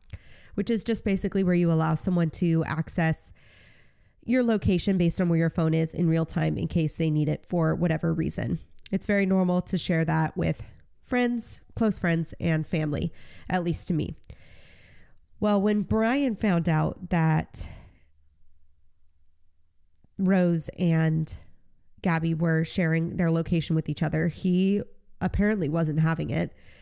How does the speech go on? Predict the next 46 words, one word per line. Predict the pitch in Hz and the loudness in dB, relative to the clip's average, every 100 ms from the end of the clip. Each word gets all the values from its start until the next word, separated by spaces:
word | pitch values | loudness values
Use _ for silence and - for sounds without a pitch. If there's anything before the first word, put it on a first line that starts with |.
| - - - - | -20 -20 -20 -6
And | 190 170 | -4 0
he | 214 - | -2 0
actually | 180 - 208 | -2 -2 0
made | 180 170 165 - | 0 2 0 -2
Gabby | 160 160 160 156 156 | -2 0 0 0 2
stop | - - 160 156 | 2 2 2 -2
sharing | - 151 151 | -2 -2 -2
her | 160 | -2
location | 151 - 165 - | -2 -2 0 0
with | - | -2
Rose. | 156 76 64 - - - - - - - | -2 -2 0 0 0 -4 -20 -20 -16 -6
And | 185 175 | -2 0
Rose | 190 190 | 2 2
said, | - 175 - | 0 -2 -2
quote, | 190 175 - | -2 0 -2
"I | 185 | -4
didn't | 165 226 208 | -2 -4 -2
push | 208 - | 0 0
the | 208 185 | 0 0
issue | 180 190 180 | 2 2 0
because | 185 - 170 156 | -2 0 2 2
I | - 170 | 0 -2
didn't | 185 196 180 | -2 -2 0
want | 165 170 | 0 0
it | - - | -2 -4
to | |
cause | - 165 160 | -4 -4 -2
an | 165 - | -2 -2
argument | 165 160 165 156 | -2 -2 -2 -2
with | - - | -2 -2
him. | 170 - 175 - - - - | -2 -4 -10 -16 -20 -20 -8
He | 202 | -2
was | 175 170 - | 0 0 -2
always | 185 214 190 | 0 0 2
worried | 175 180 165 | 2 0 2
she | - | 0
was | 160 - | 2 0
going | 165 156 | 0 0
to | 156 | -2
leave | 156 180 196 | 0 0 0
him. | 226 202 208 - - 185 | 0 0 -2 -8 -10 -4
It | |
was | 156 165 | -2 -2
a | |
constant | - - 190 - 202 - | -4 -2 0 -2 -2 -2
thing | 175 165 170 | 0 0 -2